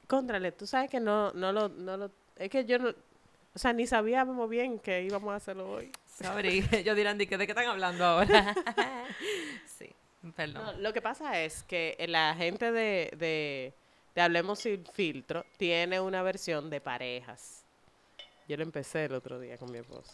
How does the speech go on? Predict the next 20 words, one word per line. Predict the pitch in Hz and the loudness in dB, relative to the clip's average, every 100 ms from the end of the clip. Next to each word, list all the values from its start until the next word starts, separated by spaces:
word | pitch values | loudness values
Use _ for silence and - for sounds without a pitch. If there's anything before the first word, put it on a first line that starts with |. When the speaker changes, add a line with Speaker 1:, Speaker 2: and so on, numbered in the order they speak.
| - | -16
Speaker 2:
¿Y | 170 | -12
qué | 202 | -12
tal? | 190 160 151 - - | -6 -4 -6 -10 -8
Otro | 165 165 | -6 -6
paréntesis. | 160 196 233 202 151 156 - | -8 -8 -8 -8 -12 -14 -14
¿Y | - | -8
Speaker 1:
Otro | |
Speaker 2:
qué | 151 | -4
Speaker 1:
paréntesis. | 151 151 160 | -4 -4 -6
Speaker 2:
tal? | - - - - - - _ - - | -10 -20 -20 -20 -20 -20 _ -20 -4
Speaker 1:
No, | 240 262 254 240 - | 2 4 4 2 -2
es | 220 247 | 0 2
bien, | 294 202 170 | 2 2 2
es | 180 | 0
bien. | 202 156 151 | 0 -2 -2
No | 175 208 | 2 4
lo, | 247 240 - | 6 6 4
no | 185 208 | 0 2
lo | 233 | 2
terminamos | 254 247 240 233 220 | 0 0 0 0 -4